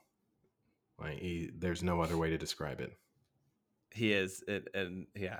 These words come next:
Speaker 2: he is an oddball. Yes, that's why <laughs> there are other ways you could describe it, but that is one, <laughs> one way that works, I guess. You know, we were discussing off the podcast. Uh, he's, Br-, I think Brady is a strange guy,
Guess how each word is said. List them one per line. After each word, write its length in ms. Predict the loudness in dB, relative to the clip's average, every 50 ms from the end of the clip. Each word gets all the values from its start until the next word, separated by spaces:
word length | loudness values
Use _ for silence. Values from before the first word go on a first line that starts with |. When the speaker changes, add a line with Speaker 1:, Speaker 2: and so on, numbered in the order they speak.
| -10 -6 -2
Speaker 2:
he 80 | 0 0
is 100 | 2 2
an 80 | 0
oddball. 600 | 0 0 -2 -4 -4 -2 0 0 0 0 -4 -6 -8 -12 -20 -18 -10
Yes, 320 | -8 -6 -6 -6 -8 -10 -12 -12
that's 160 | -14 -18 -8 -4
why 160 | -2 -2 -2 -2 0 -2 0 6 10
<laughs> 240 | 8 8 8 8 8
there 140 | 12 12 12
are 160 | 12 12 12
other 160 | 12 12 10
ways 200 | 10 8 6 6
you 60 | 4
could 60 | 2 2
describe 520 | 2 4 6 8 10 12 12 10 10 8
it, 120 | 4 2 2 2
but 140 | 2 2 4
that 160 | 4 4 6
is 140 | 4 4 2
one, 400 | 4 8 10 10 10 10 8 2 -2 -4 -4 -4 -4
<laughs> 180 | -6 0 4 6
one 280 | 8 12 12 12 12
way 140 | 12 10 10
that 180 | 10 8 6 6
works, 300 | 4 4 4 4 2 0
I 120 | -2 0
guess. 200 | 0 0 0 -2 -2 -6 -10 -14 -14 -14 -14 -2 6
You 60 | 10
know, 120 | 12 12
we 100 | 12 12
were 80 | 12 12
discussing 460 | 12 10 10 8 8 8 8 8 8
off 180 | 8 8 8 6
the 60 | 6
podcast. 640 | 10 12 12 12 12 10 8 6 6 6 6 4 0 -8 _ -16 -10 -8
Uh, 60 | -8 -8 -8 -12 _ _ -10 -10 -8 -8
he's, 400 | -4 0 2 2 2 0 -2 -8 -14 -20 -20 -20 -20 -20 _ _ _ _ _ _ _ _ _ _ _ _ _ _ _ _ _ _ _ _ _ -6
Br-, 140 | -2 -2 4 8 10
I 100 | 10 12
think 240 | 12 10 8 8 10
Brady 380 | 12 12 12 12 12 10 8
is 100 | 6 4
a 60 | 4
strange 580 | 2 0 2 2 4 6 6 6 4 2 0 2
guy, 400 | 2 2 2 2 -2 -4 -6 -10